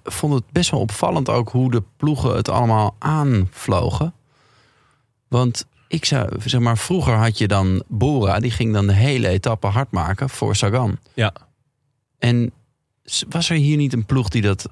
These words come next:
Speaker 1: had moeten doen? Of, ik bedoel, want
Speaker 2: Nou ja, dat is Alpecin de Phoenix, de Alpecin, eh,
Speaker 1: de Koning?
Speaker 2: nee.
Speaker 1: De
Speaker 2: Alpecin.
Speaker 1: Phoenix? Hoe heet het
Speaker 2: Alpecin.
Speaker 1: tegenwoordig?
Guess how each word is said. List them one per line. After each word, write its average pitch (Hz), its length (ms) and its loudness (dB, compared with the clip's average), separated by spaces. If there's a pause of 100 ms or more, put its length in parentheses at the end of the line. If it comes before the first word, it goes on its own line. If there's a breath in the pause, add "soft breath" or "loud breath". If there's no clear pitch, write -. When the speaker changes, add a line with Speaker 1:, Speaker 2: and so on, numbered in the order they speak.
Speaker 1:
had - 440 -4
moeten 104 300 2
doen? 95 360 0
Of, 107 200 -6
ik - 260 -20
bedoel, 123 260 0
want 117 220 0
Speaker 2:
Nou 101 140 2
ja, 95 280 2
dat 98 280 -2
is 92 180 -2
Alpecin 107 340 0
de 98 80 2
Phoenix, 127 360 2
de 113 260 0
Alpecin, 101 640 0 (840)
eh, 107 100 0 (320)
Speaker 1:
de 131 120 0
Koning? 165 260 -4 (200)
Speaker 2:
nee. 123 260 0
Speaker 1:
De 120 220 -2 (120)
Speaker 2:
Alpecin. 123 320 -2
Speaker 1:
Phoenix? 180 300 -4
Hoe 123 80 2
heet 127 100 2
het 151 120 -2
Speaker 2:
Alpecin. 147 200 0
Speaker 1:
tegenwoordig? 156 460 -2